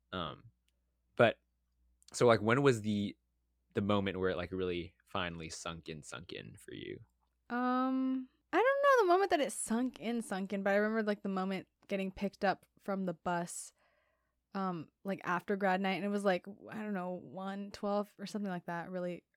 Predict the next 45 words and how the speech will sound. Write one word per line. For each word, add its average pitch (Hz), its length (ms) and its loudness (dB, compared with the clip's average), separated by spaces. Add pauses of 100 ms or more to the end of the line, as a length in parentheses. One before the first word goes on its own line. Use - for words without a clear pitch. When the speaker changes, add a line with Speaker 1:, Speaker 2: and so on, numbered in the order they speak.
Speaker 2:
early 185 280 -4
in 185 60 -8
the 185 60 -6
morning. 180 460 -8 (380)
And, 233 200 2
like, 214 220 2
everybody 262 380 6
was 240 100 4
getting 226 220 2
off 214 120 2
the 202 60 -6
bus, 196 200 -2
and 196 80 -2
everybody 196 300 -2
was 190 120 -4
just, 190 160 -6
like, 180 120 -4
so 190 220 -2
tired. 180 340 -2
Everybody's, 175 540 -2
like, 110 180 -8
leaving 240 640 0
or 196 60 -2
getting 185 260 -2
into - 160 -8
cars. 190 260 -4
And 185 80 -8
I 196 40 -2
remember 220 260 2
before 208 320 -2
I 202 80 0
got 185 200 -2
into 190 200 -6
our, - 100 -14 (140)
our 185 100 -4
car, 175 440 -4 (440)
like, 202 120 0
I 226 80 6
just 226 100 -2
kinda 262 160 0
looked 202 280 0
around, 175 520 -2 (240)
and 175 100 -10
everybody's 180 380 -6
like, 180 180 -6